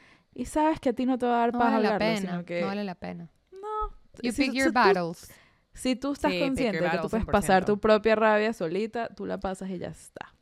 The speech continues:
Speaker 3: Yo
Speaker 1: Si
Speaker 3: siento que
Speaker 1: sabes
Speaker 3: eso es lo
Speaker 1: no,
Speaker 3: que uno más
Speaker 1: dices tu
Speaker 3: aprende.
Speaker 1: vaina.
Speaker 3: O sea, lo que
Speaker 2: Sí.
Speaker 3: yo más he aprendido es eso, es, número uno, cómo traer...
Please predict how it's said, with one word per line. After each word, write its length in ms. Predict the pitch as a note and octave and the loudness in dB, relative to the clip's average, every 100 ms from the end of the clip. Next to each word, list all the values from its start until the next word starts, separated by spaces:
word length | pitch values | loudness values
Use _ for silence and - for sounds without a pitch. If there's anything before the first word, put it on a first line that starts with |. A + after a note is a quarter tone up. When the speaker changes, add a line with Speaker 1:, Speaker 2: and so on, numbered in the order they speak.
| _ | _
Speaker 3:
Yo 160 | A3 A3 | -4 0
Speaker 1:
Si 40 | |
Speaker 3:
siento 160 | C4 G3 | 2 4
que 0 | |
Speaker 1:
sabes 120 | G#3+ | 4
Speaker 3:
eso 60 | G3 | 2
es 60 | A3 | 0
lo 80 | |
Speaker 1:
no, 80 | G3 | 2
Speaker 3:
que 100 | F#3 | 0
uno 220 | G3 F#3+ F#3 | -2 -4 -2
más 160 | F#3+ | -2
Speaker 1:
dices 60 | F3+ | -2
tu 40 | |
Speaker 3:
aprende. 320 | F3+ F#3 F3+ A#3+ | -2 0 0 0
Speaker 1:
vaina. 280 | G3 A#3 B3 _ _ _ - | -2 -4 -8 _ _ _ -8
Speaker 3:
O 60 | F#3+ | 0
sea, 140 | G#3+ | 2
lo 100 | A#3+ | 2
que 100 | G3+ | 0
Speaker 2:
Sí. 40 | F#3+ | -2
Speaker 3:
yo 80 | |
más 180 | G#3+ A3+ | -4 -2
he 20 | A3+ | -4
aprendido 420 | A3 A3 A3 A3+ | -2 -4 0 0
es 60 | |
eso, 240 | G3 C#3+ D3+ | 0 -4 -8
es, 200 | D3 - | -10 -10
número 320 | F3 F3 F3+ | -8 -4 -2
uno, 320 | A3 C#4+ D#4+ - _ | -2 -4 -6 -10 _
cómo 260 | - G3 A3 | -8 -4 -4
traer... 240 | G#3+ F3+ | -6 -8